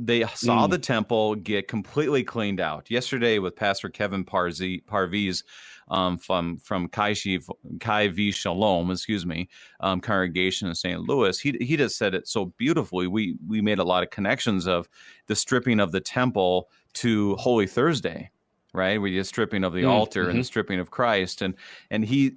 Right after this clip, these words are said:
Speaker 1: and there's kind of, we, we kind of implied it yesterday where it's kinda like, okay, the temple is completely cleaned out. How could it get any worse? And we tend to do this to each other as human beings. We're like, "Well, don't worry, it will get better,"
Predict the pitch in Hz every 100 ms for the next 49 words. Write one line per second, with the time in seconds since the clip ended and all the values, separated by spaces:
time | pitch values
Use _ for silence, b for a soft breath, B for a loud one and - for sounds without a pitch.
0 | 90 135 135 131 - 151 143 113 101 131
1 | 123 117 - 151 147 117 - 131 143 180
2 | 110 92 98 95 - 90 95 104 110 117
3 | 104 - 151 151 113 135 - 92 80 b
4 | b b b b _ 127 - 156 151 127
5 | 107 - _ - _ _ - 139 123 160
6 | 147 123 - 113 101 92 92 143 156 147
7 | 117 110 107 120 117 104 87 95 82 85
8 | - - 110 110 143 160 156 120 180 190
9 | 131 107 95 - 98 95 92 - 101 98
10 | 143 147 104 107 101 110 131 117 B B
11 | - 160 143 123 120 143 117 120 - 131
12 | 143 95 82